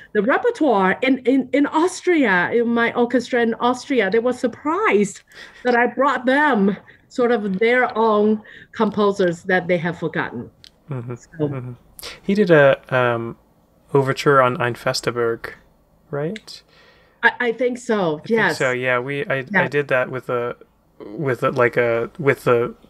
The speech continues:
Speaker 2: Mendelssohn Reformation Symphony. So I'm, I'm, f-, I'm familiar with that.
Speaker 1: Familiar
Speaker 2: Yeah.
Speaker 1: with. Good
Speaker 2: Yeah,
Speaker 1: for
Speaker 2: that's
Speaker 1: you.
Speaker 2: great.
Speaker 1: Good for you.
Speaker 2: <laughs>
Speaker 1: Wonderful.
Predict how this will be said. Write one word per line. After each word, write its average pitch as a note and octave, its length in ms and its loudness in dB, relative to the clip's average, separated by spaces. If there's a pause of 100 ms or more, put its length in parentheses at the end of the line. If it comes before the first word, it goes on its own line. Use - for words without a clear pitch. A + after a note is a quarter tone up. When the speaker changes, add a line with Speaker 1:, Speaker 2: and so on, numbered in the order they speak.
(200)
Speaker 2:
Mendelssohn C3 440 2
Reformation A#2 560 -2
Symphony. - 500 -6
So C#3 160 0
I'm, C3 140 0
I'm, C3 120 4
f-, B2 140 -6
I'm C3+ 180 0
familiar B2 420 0
with A2+ 180 -4
that. A#2 180 -4
Speaker 1:
Familiar G#3 440 2
Speaker 2:
Yeah. F#3 120 0
Speaker 1:
with. - 100 -8 (160)
Good C#4+ 180 2
Speaker 2:
Yeah, C#4+ 100 0
Speaker 1:
for D4+ 60 2
Speaker 2:
that's D4 120 4
Speaker 1:
you. D#4 400 2
Speaker 2:
great. D#3 100 -6 (120)
Speaker 1:
Good A#3+ 160 0
for G#3+ 240 0
you. F#3 320 0
Speaker 2:
<laughs> - 20 -4
Speaker 1:
Wonderful. G#3 520 0